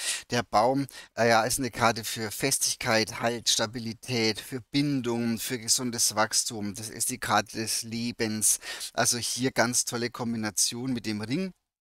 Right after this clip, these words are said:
ähm, der ja allgemein gedeutet auch dafür steht, dass Dinge einfach rund laufen, dass es passt, dass alles gut ist, dass du dich wohlfühlst. Also die Botschaft hier auch ähnlich wie die allgemeine,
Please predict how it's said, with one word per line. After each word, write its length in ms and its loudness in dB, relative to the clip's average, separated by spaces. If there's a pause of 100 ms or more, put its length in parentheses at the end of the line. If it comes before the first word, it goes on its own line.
(640)
ähm, 180 4
der 140 4
ja 160 6
allgemein 640 2
gedeutet 500 -4
auch 260 -2 (360)
dafür 300 4
steht, 260 0
dass 140 2
Dinge 440 0
einfach 400 -4
rund 240 -4
laufen, 460 0
dass 200 2
es 120 -4
passt, 460 0
dass 120 -4
alles 380 -2
gut 240 -12
ist, 160 -2
dass 160 -2
du 120 -10
dich 280 -10
wohlfühlst. 800 -6 (320)
Also 220 0
die 120 -4
Botschaft 580 -4
hier 280 0
auch 320 0 (380)
ähnlich 440 0
wie 80 -6
die 160 -4
allgemeine, 760 2